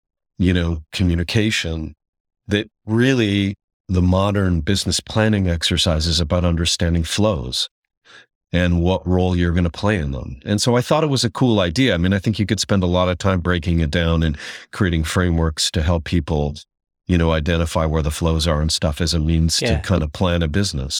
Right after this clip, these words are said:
Speaker 2: What I think is interesting about that is that it seems to me it's like, it's almost, like, self-taught. It's not something that you take, like, it's like, I always thought it was kind of funny to go to Stanford and, like,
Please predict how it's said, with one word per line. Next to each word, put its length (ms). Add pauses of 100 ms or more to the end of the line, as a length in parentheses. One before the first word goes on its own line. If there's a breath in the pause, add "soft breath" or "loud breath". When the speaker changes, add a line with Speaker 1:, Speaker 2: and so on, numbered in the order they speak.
Speaker 2:
What 140
I 100
think 180
is 140
interesting 380
about 280
that 220
is 180
that 280 (200)
it 100
seems 240
to 80
me 100
it's 160
like, 420 (340)
it's 140
almost, 220
like, 140
self-taught. 720
It's 160
not 160
something 360
that 80
you 140
take, 380
like, 380 (260 loud breath)
it's 140
like, 100
I 140
always 260
thought 200
it 40
was 260 (500 soft breath)
kind 180
of 80
funny 360
to 140
go 180
to 80
Stanford 760
and, 180
like, 300